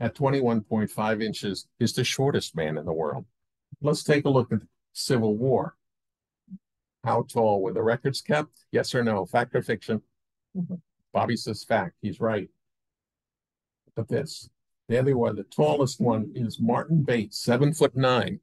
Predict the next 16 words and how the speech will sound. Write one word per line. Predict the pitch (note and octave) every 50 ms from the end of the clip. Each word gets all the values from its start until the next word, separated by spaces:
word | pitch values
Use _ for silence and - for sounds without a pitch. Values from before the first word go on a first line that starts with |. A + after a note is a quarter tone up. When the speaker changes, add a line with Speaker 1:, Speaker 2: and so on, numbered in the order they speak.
| _ - E3+
Speaker 2:
Mm-hmm. | F3+ E3+ F3+ F#3 G3+ G3 B3 D#4 F4 C#4+ A3 - _ _ _ _ _ -
Speaker 1:
who | C#3 C#3+ C#3+
married | D3 D3 D3 D3 D3 D3 C#3 B2 A#2+ G#2+ A2
Anna | B2+ B2+ B2 B2 A#2+
Swan. | A#2+ - - C#3+ C#3+ C#3+ C3+ A#2 G#2 G2 G2 - _ _ _ _ _ _ _ _ _ _ _ _ _ _ _ _ -
He | G#2 A2
was | A#2 A#2+ B2 -
a | -
captain, | - - C3+ C3+ B2+ - - - C#3 C3 C3 B2 - - _ -
uh, | A2 A2+ A#2+ A2+ A2 - -
in, | B2 A#2+ A#2 A#2 A2+ A2 G#2 - _ _ _ _ _ _ _ _ _ _ _ _ _ _ _ _ _ _ _ _ _ _ -
in | A#2
the | A2 G#2+
Confederacy. | - A2+ G#2+ - - C#3 C#3+ C#3+ C#3 A#2+ A2+ - - A#2 A2+ G#2+
She's | - - D#3 D#3 D#3+ C#3 - _ _ _ _ -
seven-foot-eleven. | - - - - C#3 C3 C#3+ C3+ B2 A#2 - C#3 B2+ A2+ - - - A#2+ - A#2 A#2+ A2+ - - - -